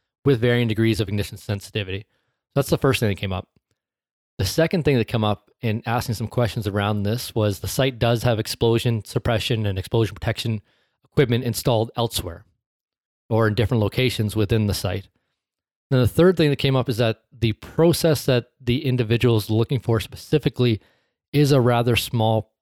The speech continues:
process here. The process where they, they scoop into a bag of powder, they weigh that powder out in a booth,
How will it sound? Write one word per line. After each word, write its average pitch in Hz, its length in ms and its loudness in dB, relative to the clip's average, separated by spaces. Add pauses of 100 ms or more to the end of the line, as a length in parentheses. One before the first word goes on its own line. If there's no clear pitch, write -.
process 104 540 -2
here. 98 220 -14 (520)
The 110 60 -2
process 127 360 2
where 123 160 4
they, 107 480 0 (240)
they 107 160 -2
scoop - 420 -2 (720)
into 110 800 0
a 101 220 -2
bag 101 400 -4
of 98 120 -6
powder, 151 520 0 (400)
they 107 100 0
weigh 117 440 2
that 113 360 0
powder 117 400 0
out 117 200 2
in 113 200 -2
a 98 200 0
booth, 135 540 -2